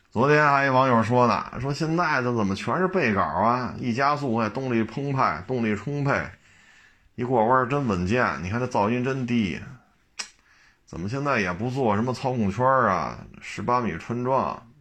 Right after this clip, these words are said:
怎么不做这个了呀？嗨，我也没好意思直说。为什么呢？你说自媒体，人家公关公司能把车借给我，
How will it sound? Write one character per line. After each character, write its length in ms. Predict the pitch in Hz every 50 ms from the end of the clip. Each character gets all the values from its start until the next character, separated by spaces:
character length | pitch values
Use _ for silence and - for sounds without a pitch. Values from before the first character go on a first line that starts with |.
| _ _
怎 80 | -
么 80 | 78 92
不 80 | 117 131
做 180 | - 170 165
这 80 | 160 185
个 340 | 202 202 185 123 101 87 78
了 100 | 73 -
呀？ 100 | - - - _ _ _ _ _ _ _ _ _ _ _ _ _ _ _ _ _ - -
嗨， 320 | - - - - - - - _ _ _ _ _ _ - - _ _ _ _ _ _ _ _
我 140 | - 98 101
也 60 | 98
没 120 | 92 101 104
好 220 | 98 - 82 78 82
意 40 |
思 220 | 82 - 107 104 101
直 180 | 98 92 98
说。 320 | 101 101 - 104 98 - - _ _ _ _ _ _ _ _ _ _ _ _ _ _ _ _ _ _ _ _ _ _ _ _ _ _ _ _ _ _ _
为 260 | 120 143 160 156 147
什 160 | 139 135 135
么 60 | 139 143
呢？ 460 | 147 143 139 131 120 107 98 95 - -
你 120 | 98 104
说 160 | 110 135 139
自 160 | 135 - 127
媒 180 | 113 120 135 131
体， 320 | 117 95 76 69 87 95 90 - - - - - - - - - - - _ _ _ _ _ _ _ _ _ _ _ _ _ _ _
人 180 | - 104 120 143
家 120 | 139 123
公 180 | 120 123 131 143
关 140 | 143 143 139
公 200 | 139 143 143 131
司 140 | 127 139
能 140 | 127 135 139
把 160 | 135 107 95
车 180 | 92 - 139 139
借 280 | 127 - 151 127 98 92
给 100 | 95 95
我， 260 | 82 67 58 52 -